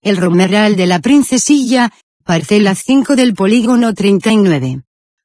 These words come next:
Promotor, Agrícola El Común, Sociedad Anónima, en Villar del Pedroso. Notificaciones.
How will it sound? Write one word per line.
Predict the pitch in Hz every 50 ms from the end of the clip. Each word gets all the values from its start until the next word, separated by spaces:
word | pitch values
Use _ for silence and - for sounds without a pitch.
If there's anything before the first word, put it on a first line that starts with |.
| _ _
Promotor, | - 196 190 180 175 175 - 208 214 247 277 277 - - _ _
Agrícola | _ 185 196 202 196 208 262 214 - 269 262 247 240 233
El | 214 180
Común, | 147 - 226 240 240 208 190 180 147 127 120 120 _ _ _ _
Sociedad | - - - 196 165 - - 151 151 208 220
Anónima, | 220 208 214 214 214 208 185 175 175 170 160 151 139 - _ _ _
en | - 185 180 170
Villar | 170 208 202 175 214 254 269 226
del | 202 196 175 180 165 160 147
Pedroso. | - 170 160 156 175 175 147 131 - - - 135 123 117 - _ _ _ _ _ _ _ _
Notificaciones. | _ - 208 233 269 285 - 269 240 - 240 175 - 180 175 - 214 196 160 143 135 135 139 139 - - - -